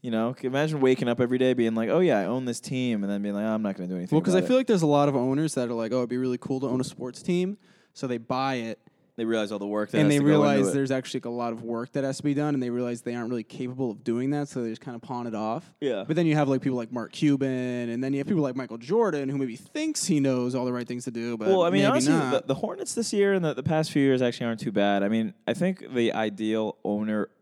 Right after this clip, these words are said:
Speaker 1: archetype, so to speak, is you focus on the business and you focus on the brand. Let other people focus on the basketball.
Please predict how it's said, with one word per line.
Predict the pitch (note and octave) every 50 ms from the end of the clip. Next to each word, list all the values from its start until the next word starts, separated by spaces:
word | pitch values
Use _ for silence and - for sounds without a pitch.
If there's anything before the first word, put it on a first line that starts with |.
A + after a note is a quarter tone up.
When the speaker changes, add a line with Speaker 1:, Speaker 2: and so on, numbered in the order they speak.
| _ -
Speaker 1:
archetype, | - G2 G2+ - - _ - - A2 G#2+ G#2 - -
so | - A#2 G#2+
to | G2+ G2+
speak, | - - A2+ A#2+ C3+ D3+ -
is | G#2 G2+ -
you | G#2
focus | G#2 - B2 A#2 - B2 - A2+
on | G#2 G2+
the | F#2+
business | - C#3 D3 D#3 D#3+ D#3+ D#3 -
and | A#2
you | G#2
focus | - A#2 A2+ - -
on | A#2
the | A2 G2+
brand. | F#2+ F#2 F2 F2+ G2+ - - _ _ _ _ _ _ _ _ _ _ _ _
Let | - A#2 A#2 A#2 A#2 - - _ - _ _ _ _ - _ - -
other | - C3+ C3+ D3
people | C#3+ D3+ C#3 C#3
focus | C3+ - - B2 B2 B2+ B2+
on | A#2
the | A2 G2+
basketball. | G2 F#2+ F#2+ G2+ - - F#2 F2+ G2+ -